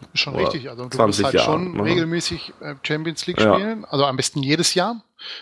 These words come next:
Speaker 1: Und dann sagen wir mal mindestens in neun von zehn Jahren und du musst eben halt, äh, möglichst dabei sein, wenn's darum geht, die Titel zu holen. Also das heißt, mindestens mal Viertelfinale in der, in der Champions League und das regelmäßig und, äh,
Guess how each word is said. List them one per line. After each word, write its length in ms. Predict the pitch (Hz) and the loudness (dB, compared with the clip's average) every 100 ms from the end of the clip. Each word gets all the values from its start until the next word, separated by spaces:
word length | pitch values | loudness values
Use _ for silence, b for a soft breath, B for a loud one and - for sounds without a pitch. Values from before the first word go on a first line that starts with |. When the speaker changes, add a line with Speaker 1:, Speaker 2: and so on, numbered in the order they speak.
| - | -4
Speaker 1:
Und 80 | 127 | 0
dann 60 | |
sagen 160 | 120 135 | 4 4
wir 80 | 135 | 6
mal 140 | 131 | 6
mindestens 360 | 139 147 139 123 | 4 2 0 0
in 120 | 135 | 2
neun 200 | 139 151 | 2 2
von 160 | 131 | 0
zehn 240 | 123 180 190 | 2 2 2
Jahren 280 | 190 202 185 | -2 -2 -2
und 80 | |
du 80 | 143 | -4
musst 220 | 131 131 | -2 -2
eben 140 | 143 135 | 0 4
halt, 280 | 139 139 - B B B B - | 4 2 -4 B B B B -8
äh, 320 | 139 135 143 - - _ _ _ _ _ _ _ - _ | -4 -4 -4 -10 -20 _ _ _ _ _ _ _ -20 _
möglichst 760 | 170 151 123 139 170 202 185 - _ | -6 -6 -4 6 6 6 -2 -4 _
dabei 260 | 160 139 147 | 2 4 6
sein, 280 | 170 175 151 | 4 0 0
wenn's 220 | 156 - | -2 2
darum 240 | 135 143 | 2 2
geht, 160 | 151 - | -2 -6
die 40 | |
Titel 280 | 185 247 262 | -4 0 2
zu 180 | - 127 | 2 -2
holen. 240 | 113 107 | -2 -6
Also 180 | 113 120 | -6 -6
das 160 | 117 - | -4 -6
heißt, 160 | 127 | -4
mindestens 220 | 139 135 135 | -2 -2 -2
mal 80 | |
Viertelfinale 680 | 127 151 143 151 139 135 135 | 0 0 0 4 6 6 4
in 80 | 139 | 2
der, 120 | 135 123 - | -2 -4 -4
in 100 | 147 | -4
der 100 | 127 | -2
Champions 420 | 143 143 160 - | 0 0 0 2
League 280 | 160 151 - B B B B B _ | 2 2 -4 B B B B B _
und 80 | - | -4
das 140 | - - | 0 4
regelmäßig 640 | 147 156 165 - 190 - | 6 8 6 4 -2 -8
und, 260 | 175 147 - | -12 -10 -4
äh, 180 | 151 | -4